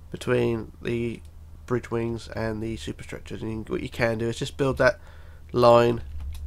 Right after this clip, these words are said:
all the way underneath the bridge wings until you get to a certain point, <laughs> like so. I do the same on the other side. Out to the side like so.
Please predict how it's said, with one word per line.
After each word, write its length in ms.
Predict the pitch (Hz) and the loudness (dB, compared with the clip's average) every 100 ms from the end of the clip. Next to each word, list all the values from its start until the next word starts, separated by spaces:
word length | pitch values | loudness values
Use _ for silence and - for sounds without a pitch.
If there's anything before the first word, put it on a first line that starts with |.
| - - - - - | -8 -6 -8 -8 -6
all 120 | 147 139 | 0 4
the 60 | |
way 140 | 127 123 | 6 6
underneath 440 | 120 117 123 - | 6 2 0 -2
the 80 | - | -2
bridge 240 | 120 113 | -2 0
wings 400 | 117 117 113 - - - - - - - - - - - - - - - - - - - - - - | -2 -2 -4 -8 -12 -14 -14 -14 -12 -14 -14 -14 -16 -16 -14 -16 -16 -18 -18 -18 -18 -18 -18 -20 -18
until 220 | - - | -12 -8
you 20 | 107 | -6
get 140 | 110 | -6
to 60 | 104 | -8
a 40 | |
certain 300 | - 110 - | -6 -4 -4
point, 280 | - 110 - - - 120 | -4 -4 -4 -10 -6 -4
<laughs> 340 | - 123 117 | -2 -2 -2
like 140 | 117 - | -4 -6
so. 280 | - 113 - - - - - - - - - - - - - - | -4 -4 -4 -10 -14 -16 -16 -18 -16 -18 -16 -18 -16 -18 -16 -12
I 60 | |
do 100 | 107 | -10
the 100 | 104 | -10
same 200 | - 101 | -8 -6
on 60 | 104 | -6
the 60 | 104 | -6
other 100 | 104 | -8
side. 420 | - 117 117 113 - - - - - - - - - - - - - - - - - - - - - - - - - - - - - - - - - - - - | -6 -2 -2 -4 -8 -18 -16 -16 -16 -16 -16 -16 -16 -16 -16 -16 -16 -16 -16 -16 -16 -16 -16 -14 -14 -14 -14 -16 -18 -18 -16 -16 -14 -14 -16 -16 -16 -16 -12 -8
Out 280 | 110 95 - | -8 -8 -12
to 180 | - 110 | -10 -10
the 80 | - | -8
side 300 | - 104 101 | -8 -8 -6
like 180 | 104 | -8
so. 340 | - - 107 | -10 -12 -12